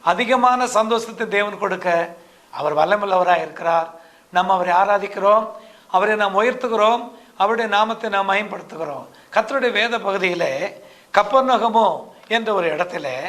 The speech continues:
லூக்கா சுவிசேஷம் வாசிக்கும் போது அங்கு சொல்லப்பட்டிருக்கிற கர்த்தருடைய வார்த்தையை நாம் பார்க்கிறோம். ஏழாம் அதிகாரத்தில் கப்பர்நகோமிலே ஒரு நூற்றுக்கு அதிபதியாகிய ஒரு மனிதன் இருந்தார்.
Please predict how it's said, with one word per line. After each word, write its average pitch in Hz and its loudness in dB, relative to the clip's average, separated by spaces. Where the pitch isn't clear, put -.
லூக்கா 247 2
சுவிசேஷம் 190 -2
வாசிக்கும் 196 0
போது 190 2
அங்கு 208 -2
சொல்லப்பட்டிருக்கிற 226 0
கர்த்தருடைய 214 0
வார்த்தையை 214 0
நாம் 196 -4
பார்க்கிறோம். 170 -2
ஏழாம் 233 2
அதிகாரத்தில் 165 -2
கப்பர்நகோமிலே 208 2
ஒரு 185 -4
நூற்றுக்கு 285 -2
அதிபதியாகிய 220 0
ஒரு 190 -4
மனிதன் 170 -8
இருந்தார். 123 -18